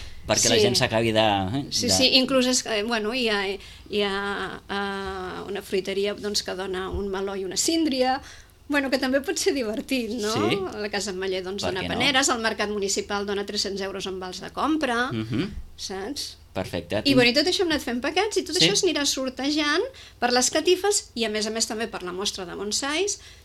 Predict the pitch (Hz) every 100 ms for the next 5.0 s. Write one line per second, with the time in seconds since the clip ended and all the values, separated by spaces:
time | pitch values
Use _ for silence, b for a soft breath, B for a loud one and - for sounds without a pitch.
0 | B - - 196 190 185 185 175 180 170
1 | - 185 185 196 185 185 - 170 185 208
2 | 220 254 269 349 - B B B B 247
3 | 262 311 311 - 190 180 175 175 202 -
4 | - - - 180 180 190 202 180 175 170